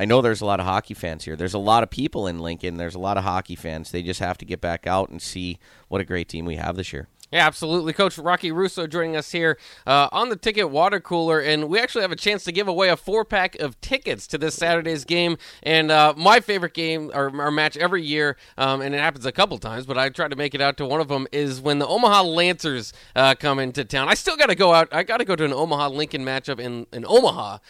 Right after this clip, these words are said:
Speaker 2: I haven't done that yet, so that'd be kind of cool. But, uh, uh, we do have a, a four-pack for the Omaha and Lincoln matchup, uh, this week, uh, from the Ice Box, uh, will be on Saturday, our third caller, give us a call, four zero two, four six four, five six eight five. The third caller will hook you up with a four-pack,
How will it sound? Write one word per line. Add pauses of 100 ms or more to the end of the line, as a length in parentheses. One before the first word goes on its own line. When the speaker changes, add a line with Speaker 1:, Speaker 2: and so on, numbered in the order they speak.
(120)
Speaker 2:
I
haven't
done
that
yet,
so
that'd
be
kind
of
cool.
But,
uh, (280)
uh,
we
do
have
a,
a
four-pack
for
the
Omaha (240)
and
Lincoln
matchup,
uh,
this
week,
uh,
from
the
Ice
Box, (240)
uh,
will
be
on
Saturday,
our
third
caller,
give
us
a
call,
four
zero
two,
four
six
four,
five
six
eight
five. (220)
The
third
caller
will
hook
you
up
with
a
four-pack,